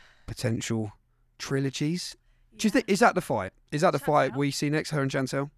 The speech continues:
Speaker 2: I think it should be.
Speaker 1: Yeah.
Speaker 2: I think they're one apiece. I think Chantel probably didn't show up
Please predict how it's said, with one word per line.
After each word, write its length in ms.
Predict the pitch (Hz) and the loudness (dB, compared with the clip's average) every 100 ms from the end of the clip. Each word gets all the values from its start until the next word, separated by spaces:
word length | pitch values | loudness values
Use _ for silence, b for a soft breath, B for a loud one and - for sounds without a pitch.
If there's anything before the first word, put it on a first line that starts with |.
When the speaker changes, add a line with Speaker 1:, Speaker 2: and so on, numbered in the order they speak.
| _ _ _ | _ _ _
Speaker 2:
I 120 | 240 | -6
think 100 | 254 | -6
it 80 | 240 | -6
should 220 | - 185 | -12 -14
be. 180 | 254 302 _ _ _ | -16 -18 _ _ _
Speaker 1:
Yeah. 200 | 117 107 95 _ _ _ _ | -20 -18 -20 _ _ _ _
Speaker 2:
I 80 | 220 | -4
think 560 | - 202 202 190 - - _ _ _ - | 0 0 0 -6 -14 -18 _ _ _ -2
they're 140 | 240 | 0
one 160 | 214 302 | 2 0
apiece. 440 | - 233 220 - | 0 -4 -4 -4
I 80 | 226 | -6
think 500 | - 202 208 - - _ _ _ _ _ _ _ _ | -4 -4 -4 -8 -20 _ _ _ _ _ _ _ _
Chantel 680 | - 220 202 220 202 220 208 | -6 -4 -2 -2 -2 0 -2
probably 260 | - 208 208 | -2 -2 -2
didn't 200 | 202 214 | -4 -4
show 180 | - | -2
up 160 | - | -2